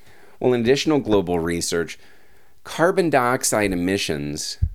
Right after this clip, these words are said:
must fall by the equivalent of last year's global lockdown, roughly every two years for the next decade,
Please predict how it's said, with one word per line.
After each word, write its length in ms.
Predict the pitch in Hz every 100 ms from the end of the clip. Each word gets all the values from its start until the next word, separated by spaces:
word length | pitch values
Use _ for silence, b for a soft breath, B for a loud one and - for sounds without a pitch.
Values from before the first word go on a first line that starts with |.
| -
must 480 | 82 101 131 139 -
fall 560 | - - 135 143 151
by 240 | 143 113 101
the 180 | 92 85
equivalent 1000 | - - - 131 139 90 58 - - - - - -
of 160 | 87
last 440 | 85 87 92 - 85
year's 240 | 90 82
global 420 | 73 80 82 78
lockdown, 720 | 73 69 - - 65 57 67 78 - - - - -
roughly 500 | 110 135 - 151 127
every 300 | 117 135 131
two 240 | 131 131
years 420 | 113 95 95 90 90
for 140 | -
the 100 | 80
next 240 | 78 76
decade, 520 | 69 69 67 - 55